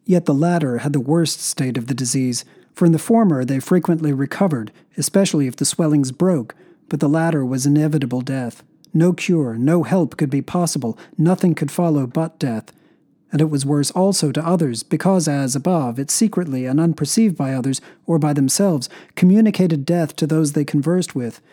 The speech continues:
the penetrating poison insinuating itself into their blood in a manner which it is impossible to describe, or indeed conceive.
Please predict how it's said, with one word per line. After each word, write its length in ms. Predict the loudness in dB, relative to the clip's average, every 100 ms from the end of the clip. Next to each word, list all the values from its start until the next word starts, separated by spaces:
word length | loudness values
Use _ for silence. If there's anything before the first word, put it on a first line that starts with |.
| _
the 80 | -8
penetrating 600 | 0 2 2 2 2 2
poison 400 | 0 0 2 2
insinuating 760 | 2 0 2 2 2 2 -2 -4
itself 380 | -4 -4 -2
into 120 | -2 -2
their 100 | -2
blood 360 | 0 0 0
in 100 | 0
a 60 | 0
manner 360 | -2 -2 -4
which 200 | -4 -4
it 100 | -2
is 120 | -2 -2
impossible 560 | -2 -2 -2 0 -2
to 120 | -4
describe, 600 | -4 -4 -2 0 0 -2 -6 -16 -20 _ _
or 80 | -2
indeed 320 | 0 0 -2
conceive. 640 | -2 -4 -2 0 0 -2 -10